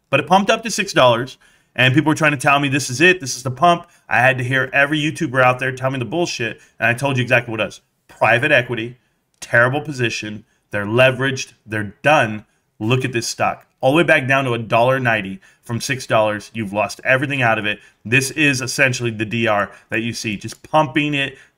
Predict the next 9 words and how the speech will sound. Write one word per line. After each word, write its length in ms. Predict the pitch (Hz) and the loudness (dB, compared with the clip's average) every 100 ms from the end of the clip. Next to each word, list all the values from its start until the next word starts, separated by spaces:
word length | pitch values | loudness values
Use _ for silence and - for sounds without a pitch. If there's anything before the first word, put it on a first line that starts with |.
| _ | _
out 200 | 135 123 | 0 2
of 120 | 123 95 | 2 -2
you. 100 | - _ _ _ _ | -12 _ _ _ _
Guys, 320 | 147 147 - - _ - | 2 2 2 -8 _ 0
every 200 | 160 214 | 2 2
single 220 | 262 294 | -2 -2
stock 320 | - 180 175 | 2 2 2
you 100 | 151 | -2
see, 440 | 123 135 123 135 | -4 -2 -2 -4